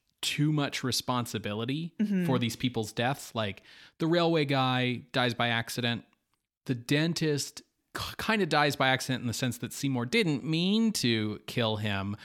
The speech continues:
Speaker 1: but, like,
Speaker 2: It's manslaughter.
Speaker 1: Right.
Speaker 2: Or self, self-defense, but not, like, malicious murder.
Speaker 1: Yeah, and, and that's the Self-Defense Act,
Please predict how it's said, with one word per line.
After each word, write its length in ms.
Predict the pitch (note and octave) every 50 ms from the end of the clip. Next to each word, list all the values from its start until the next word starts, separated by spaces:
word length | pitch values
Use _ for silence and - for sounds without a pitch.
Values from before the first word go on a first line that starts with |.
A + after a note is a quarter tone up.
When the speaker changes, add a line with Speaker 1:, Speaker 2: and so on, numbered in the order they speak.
| - - - - _ _
Speaker 1:
but, 220 | - C3+ - - -
like, 300 | C3 B2+ B2 B2 - A3+
Speaker 2:
It's 180 | G#3+ - -
manslaughter. 920 | B3 B3+ C4 B3+ B3 B3 - - - E3 D#3 D3+ D3 C#3+ C#3 C#3 C#3+ E3+ - _ _ _
Speaker 1:
Right. 360 | - E3 F3 E3 D#3+ A3 G#3+
Speaker 2:
Or 20 | G#3+
self, 380 | - - A#3+ G#3+ G#3+ G#3+ -
self-defense, 800 | - - A3+ G#3+ G#3+ - - F#3 - - G3+ F3+ D#3+ D3+ D3+ - -
but 220 | - - - -
not, 240 | - G3+ G3 - -
like, 260 | F#3 F3 D#3 - - -
malicious 580 | - F#3 F3 E3 D#3+ E3 - - - D#3+ - -
murder. 460 | E3+ D#3+ D3+ C#3+ C#3 C3 C3+ - C#3+ D#3
Speaker 1:
Yeah, 380 | D#3+ F3+ D#3+ C3+ A2+ G#2 - -
and, 180 | C#3 C3+ C#3
and 160 | C#3 C#3+ C#3
that's 180 | C#3 C#3+ C#3 -
the 100 | - C3+
Self-Defense 640 | - - C#3 B2 A#2+ - - A#2 - C#3 C#3 C3+ -
Act, 340 | B2 A2+ A2 - - -